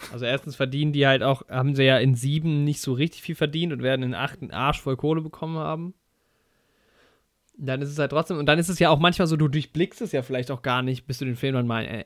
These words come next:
fertig siehst. So, das ist ja auch so das Ding. Also du steckst da ja nicht so drin und dann ist es ja vielleicht auch nicht nur Rian Johnson gewesen, sondern wer weiß, was die Produzenten da noch gemacht haben und so. Also so Sachen wie diese Verfolgung von Rey, die die ganze Zeit Luke hinterher dackelt,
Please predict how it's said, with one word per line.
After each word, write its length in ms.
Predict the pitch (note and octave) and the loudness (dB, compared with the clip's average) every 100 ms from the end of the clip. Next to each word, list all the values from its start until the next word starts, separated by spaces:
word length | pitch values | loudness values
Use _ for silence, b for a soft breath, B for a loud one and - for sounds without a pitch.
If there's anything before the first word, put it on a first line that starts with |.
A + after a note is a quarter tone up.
| - _ | -14 _
fertig 380 | - B2+ G#2+ - | -4 -4 -6 -2
siehst. 420 | D3+ C3+ - _ | 0 0 -6 _
So, 260 | - G2 - | -10 -10 -12
das 180 | - G#2+ | -14 -14
ist 100 | A2 | -12
ja 140 | G#2 B2+ | -8 -6
auch 100 | C3 | -8
so 120 | - | -10
das 140 | - - | -20 -16
Ding. 220 | G#2+ G#2+ | -14 -14
Also 120 | A2 | -16
du 60 | G#2 | -10
steckst 260 | D3+ D3 | -10 -6
da 60 | B2 | -6
ja 40 | |
nicht 120 | B2 | -6
so 80 | A#2+ | -8
drin 280 | A#2 D3 D#3 | -6 -4 -4
und 60 | B2 | -2
dann 140 | B2 | 0
ist 100 | C#3 | 0
es 120 | C#3+ | 2
ja 120 | D3+ C#3 | 4 4
vielleicht 280 | D3+ C#3+ | 4 2
auch 80 | D3+ | 2
nicht 160 | C#3+ C3+ | 2 2
nur 160 | C#3 | 4
Rian 180 | C#3+ C#3+ | 6 6
Johnson 380 | C3 C#3 E3 C3 | 6 6 4 2
gewesen, 300 | A#2 A#2 A#2+ | 4 4 2
sondern 160 | A#2 A#2+ | 2 0
wer 100 | A#2 | 2
weiß, 220 | B2+ - | 0 0
was 80 | C3 | -8
die 160 | - | -10
Produzenten 500 | B2+ B2+ A#2+ D3+ - | -6 -6 -4 -6 -6
da 80 | A#2+ | -8
noch 220 | A2 - _ - _ _ | -10 -12 _ -20 _ _
gemacht 320 | - A2+ G#2+ A2+ | -20 -18 -18 -20
haben 100 | A2+ | -20
und 100 | C3 | -18
so. 200 | A2 A2+ B B B - | -18 -20 B B B -8
Also 160 | A#2+ | -4
so 100 | B2 | 2
Sachen 300 | C3 D#3+ F#3 | 4 6 6
wie 240 | D3+ C#3+ C3 b b b D3 | 4 2 0 b b b -4
diese 160 | C3 | -2
Verfolgung 580 | B2+ B2+ D#3 F#3 G3+ E3+ | -2 0 4 4 4 2
von 220 | - C#3+ | -2 -4
Rey, 300 | C3+ C#3+ F3 | 0 2 2
die 80 | D3 | 0
die 100 | C3 | -4
ganze 180 | C3+ C#3 | -6 -2
Zeit 300 | C#3+ C3 - _ _ _ _ _ _ - | -2 -2 -8 _ _ _ _ _ _ -6
Luke 240 | D#3+ G#3 | -2 -2
hinterher 340 | D#3 B2+ A#2+ A2+ | -4 -4 -4 -6
dackelt, 400 | A2+ C3+ D3 | -8 -10 -12